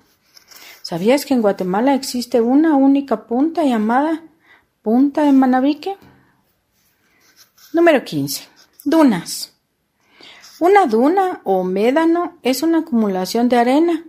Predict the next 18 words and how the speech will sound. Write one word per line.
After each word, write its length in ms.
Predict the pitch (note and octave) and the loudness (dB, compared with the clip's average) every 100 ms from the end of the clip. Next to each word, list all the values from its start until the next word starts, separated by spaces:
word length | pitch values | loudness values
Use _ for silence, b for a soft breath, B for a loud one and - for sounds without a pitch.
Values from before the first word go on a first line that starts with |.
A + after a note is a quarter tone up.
| _ | _
en 200 | F#3 E3+ | -10 -6
los 180 | E3+ F3 | -6 -4
desiertos, 760 | G3 A3 D4 E4+ - C4+ - b b b b | -2 0 0 0 -2 -10 -10 b b b b
generada 760 | - A3 F#3 F3 F#3+ B3+ C#4 C#4 | -6 -2 -2 0 2 2 0 -4
por 160 | D#3+ | -12
el 140 | C#3+ D3+ | -12 -12
viento, 500 | F3+ G3+ B3+ C4 - _ _ _ b b b | -4 0 0 -2 -10 _ _ _ b b b
por 140 | - G3 | -6 -2
lo 140 | G3 | -2
que 120 | G3 | -2
las 300 | F3 E3 E3 | -4 -4 -6
dunas 460 | G3+ B3 D4+ D#4+ D#4+ | 0 2 4 2 -2
poseen 720 | - F3 - - B3 D4 D4+ | -6 -10 -8 -4 0 0 -2
unas 380 | B3 B3+ C4+ C4 | -2 0 0 -2
capas 500 | - A3+ A3+ C4+ C4 | -6 -6 -4 -6 -6
suaves 720 | - G3 G#3 B3 D#4 E4 D#4+ | -6 -2 0 0 0 -4 -6
y 60 | G#3+ | -6
uniformes. 760 | F#3+ F3 - A3 D4 E4+ F4 | -4 -6 -2 0 0 -2 -6